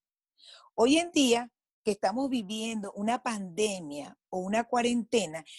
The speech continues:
la gente requiere reafirmarse de hábitos y rutinas, que son dos conceptos unidos,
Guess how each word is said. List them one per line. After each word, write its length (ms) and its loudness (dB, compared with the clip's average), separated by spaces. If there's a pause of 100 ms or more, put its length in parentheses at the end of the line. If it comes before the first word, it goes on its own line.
la 140 -2
gente 280 2
requiere 680 0
reafirmarse 880 0
de 140 0
hábitos 420 -4
y 80 -8
rutinas, 600 -8 (540)
que 140 -2
son 180 -4
dos 140 -4
conceptos 520 -4
unidos, 520 -4